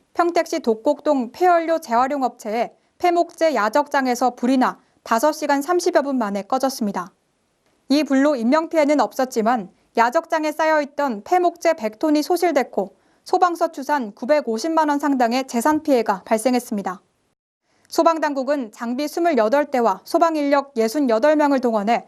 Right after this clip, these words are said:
오전 열 시 삼십 분경 화재를 완전히 진압했습니다. 한편 현장에는 폐목재 사백 톤가량이 이십 미터 높이로 쌓여 있어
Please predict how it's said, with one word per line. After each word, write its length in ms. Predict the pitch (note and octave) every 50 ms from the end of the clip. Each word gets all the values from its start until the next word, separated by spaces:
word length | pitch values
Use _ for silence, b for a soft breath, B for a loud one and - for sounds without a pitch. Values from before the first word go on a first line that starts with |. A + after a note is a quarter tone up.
| b b b b b b
오전 380 | b A#3 A#3+ A#3+ D#4 D#4 D4 C4
열 100 | A3+ A#3+
시 140 | - D4+ C#4+
삼십 340 | D4 E4+ E4+ - F4+ F4
분경 400 | - C#4+ B3+ A#3 A3+ G#3+ F#3 F#3+ - _
화재를 400 | - E4+ D#4+ E4 D#4 C#4 C#4+ D4+
완전히 440 | C4+ G#3+ G#3+ A3 - B3+ B3 B3 B3
진압했습니다. 760 | B3 - A#3 B3 B3 - B3 B3 - A3 G3 F#3+ G3 F3+ G3+ _ _ _ _ _ _ _ _ _ _ _ _ _ _ _
한편 420 | - E4 D#4+ D#4 D#4+ E4+ D#4+ D#4 D#4
현장에는 720 | F4 E4+ E4 E4 E4+ D#4+ D4+ B3+ B3 C4+ C4 G#3+ G3 -
폐목재 480 | - E4+ E4+ F4 E4+ D4 - - D#4 D4+
사백 360 | D4+ C4+ A#3+ A#3+ D4 D4+ D4+
톤가량이 640 | E4 D#4+ D4 C4+ C4+ B3 A#3+ A3+ A3+ B3 C4 B3 B3+
이십 260 | B3 B3 B3+ - F4 E4+
미터 300 | D#4+ D#4 D#4 D#4+ D#4+ C#4+
높이로 400 | A3 A3 A3 A3 C#4 C#4 C#4 C4
쌓여 280 | C4 D4+ D4+ D4+ D4+
있어 420 | C#4+ B3+ - - B3 G3+ F3 -